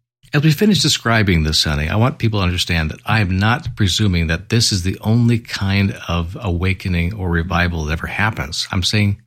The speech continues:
for us, in our context as leaders who really needed to be encouraged, stepping out to serve in the next few days,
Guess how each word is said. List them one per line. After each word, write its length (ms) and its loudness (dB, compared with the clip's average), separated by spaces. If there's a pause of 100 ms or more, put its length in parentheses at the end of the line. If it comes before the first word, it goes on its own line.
for 360 -2
us, 440 0 (480)
in 120 2
our 160 4
context 680 0
as 220 -2
leaders 440 4
who 140 0
really 420 2
needed 400 2
to 80 -4
be 380 -2 (420)
encouraged, 840 -2 (440)
stepping 360 0
out 140 0
to 80 -6
serve 520 0
in 140 -4
the 80 0
next 220 -2
few 120 -6
days, 380 -6